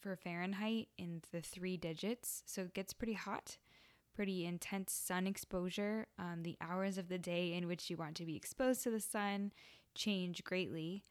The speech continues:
for your protection. So let's just dive right into that. I am talking about the skin. And the skin is composed of all of these different layers, um, but the outermost layer can tell you so much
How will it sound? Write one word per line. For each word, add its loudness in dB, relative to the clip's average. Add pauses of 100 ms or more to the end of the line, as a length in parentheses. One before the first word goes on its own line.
(360)
for 0
your 2
protection. -4 (640)
So 2
let's 4
just 0
dive 6
right 4
into 0
that. -6 (220)
I 4
am 4
talking -2
about -2
the 2
skin. 4 (800)
And 0
the -2
skin 0
is 0
composed 0
of 0 (160)
all 4
of 2
these 2
different -4
layers, 0 (400)
um, -2
but -2
the -4
outermost 0
layer 2 (240)
can -2
tell 0
you 0
so 0
much -4